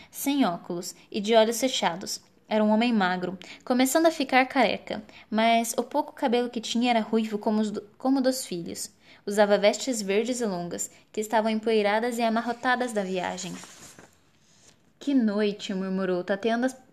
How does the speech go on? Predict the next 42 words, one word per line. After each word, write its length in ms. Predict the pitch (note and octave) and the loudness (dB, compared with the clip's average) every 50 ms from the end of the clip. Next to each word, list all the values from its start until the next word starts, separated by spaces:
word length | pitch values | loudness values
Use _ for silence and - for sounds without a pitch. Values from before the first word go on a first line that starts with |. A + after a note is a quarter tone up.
| _ _ - | _ _ -6
tateando 560 | - G#3+ G#3+ G#3+ - G#3+ G3+ G#3 A#3 B3 B3 | -4 -4 -4 -4 -4 -4 -2 -2 -2 -2 -2
à 60 | A#3 | -4
procura 380 | A#3+ G#3+ G#3+ G#3 - A3+ A3 G#3 | -2 -4 -4 -2 0 0 0 0
do 100 | G#3 G3 | 0 -2
bule 240 | F#3+ G3 G#3+ G#3+ | -2 -2 -4 -2
de 80 | G#3 G#3+ | -2 -4
chá 240 | G#3 - - G3 G3 | -4 -4 -4 -4 -4
enquanto 320 | G3+ G#3 - G#3+ G#3 G#3 | -4 -6 -6 -6 -6 -6
todos 280 | G#3 - A3+ A3 B3+ - | -6 -6 -6 -6 -6 -8
se 100 | - B3+ | -10 -8
sentaram 400 | - B3 G#3+ G#3+ A3 G#3+ A3 A3+ | -6 -4 -2 -2 -2 -2 -2 -4
à 80 | A3+ | -4
sua 180 | A3 - A3+ A3 | -4 -2 -4 -2
volta. 400 | G#3 F#3 E3+ E3+ F3+ - - - - - - - - - _ - | -2 -4 -6 -6 -6 -10 -14 -16 -18 -20 -20 -20 -20 -20 _ -2
"Nove 300 | G#3 A3 B3+ D4 D4 C#4+ | 0 2 2 2 2 0
batidas. 680 | A3+ A3 G#3+ A3 - - G3 F3+ E3+ F#3 F#3 - - - _ _ _ _ - | 0 -2 -2 -4 -4 -4 -4 -4 -4 -6 -12 -14 -16 -18 _ _ _ _ -6
Nove. 440 | G#3 G3+ G#3+ A3 G#3+ G3 G3+ F#3 F#3+ - - - - - | -2 0 2 2 2 0 -4 -8 -10 -12 -16 -20 -8 -2
E 80 | G3+ A3 | 0 0
o 40 | G#3+ | 2
velho 240 | G#3 A#3+ B3+ C#4+ C#4 | 2 2 2 4 4
mundungo 540 | B3+ A3+ G#3+ G3+ G3 G3+ A#3+ C4 A#3+ A#3 A3 | 4 4 2 0 0 2 2 2 2 0 -2
Fletcher 560 | A3 - F#3 F#3 G3+ G3 - - F#3+ F#3 - - - - | -4 -4 -4 -4 -4 -4 -6 -6 -6 -8 -10 -16 -16 -10
ainda 200 | - G#3+ G#3+ A#3+ | -6 -4 -2 -2
tentou 280 | A#3+ B3+ A3+ A#3 C4 C#4 | -2 -2 -2 0 0 0
me 60 | C#4+ | 2
lançar 300 | D4 C4+ C4 C4 - B3+ | 2 2 2 2 2 0
um 100 | B3 C4 | 0 0
feitiço 480 | C4 A#3 G#3+ G#3+ - C#4 C#4 C#4 - C4 | 0 0 -2 0 -2 -4 -4 -2 -4 -4
quando 220 | - - A3+ G#3+ | -2 0 0 2
eu 60 | G#3+ | 2
estava 280 | A3+ A3 - C4 B3+ B3+ | 0 0 0 -2 -2 -2
de 80 | A3+ A3 | -2 -4
costas." 600 | - - F3+ E3+ F#3 - - - F#3+ - - - _ _ _ _ _ _ _ - _ _ - - - | -6 -6 -8 -8 -8 -10 -14 -14 -14 -14 -16 -20 _ _ _ _ _ _ _ -20 _ _ -20 -18 -14
O 60 | - | -12
senhor 360 | A3 - - A#3+ A#3 A#3 A3 A3 | -8 -4 -2 0 2 2 4 4
Weasley 440 | G#3+ G#3 A3+ B3 A#3 A#3+ A3+ G#3+ | 4 4 2 0 2 0 0 0
tomou 280 | G#3+ - A3 G#3 G#3+ G#3+ | 0 0 2 2 4 4
um 140 | G#3+ G#3 G#3 | 2 2 2
longo 300 | A3+ C4 C#4 C4+ C4 A3+ | 4 4 4 4 4 4
gole 320 | G3 G3 G3 G3+ G3+ G#3 | 2 2 2 2 0 0
de 80 | G3+ - | -2 -4
chá 340 | - - - F3+ F3+ F3+ | -4 -2 0 0 0 -2